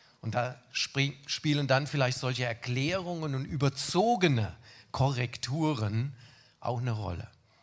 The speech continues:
Gottes Geist wirkt. In Asbury, im Hintergrund laufen so ein paar Bilder,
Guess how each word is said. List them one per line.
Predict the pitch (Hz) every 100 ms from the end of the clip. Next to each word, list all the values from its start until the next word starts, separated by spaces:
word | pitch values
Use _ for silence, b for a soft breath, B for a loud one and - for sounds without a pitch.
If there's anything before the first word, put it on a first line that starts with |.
| b b b b b b b b b _ _ _ -
Gottes | 127 156 139
Geist | - 117 117 117 - - 113
wirkt. | 104 139 -
In | 123
Asbury, | - 190 - 190 175 180 185 170
im | 139
Hintergrund | 131 156 147 147 139
laufen | 131 131 135 120
so | 123
ein | 117
paar | 113 113
Bilder, | 107 127 139 131 120